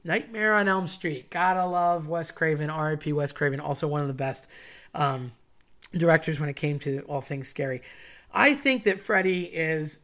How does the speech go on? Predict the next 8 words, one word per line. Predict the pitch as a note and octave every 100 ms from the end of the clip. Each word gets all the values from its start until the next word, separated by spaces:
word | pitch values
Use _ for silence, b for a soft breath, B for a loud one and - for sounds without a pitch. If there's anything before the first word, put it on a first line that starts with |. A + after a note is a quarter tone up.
| -
fantastic | F#3 E3 D#3+ D#3+ D#3 D#3+ D3+
because, | D#3+ - E3 D#3
and, | - F#3+ F#3 F#3 G#3
you |
know, | F3+ E3
again, | E3+ F3 D#3+
I | D#3+
like, | E3 D#3+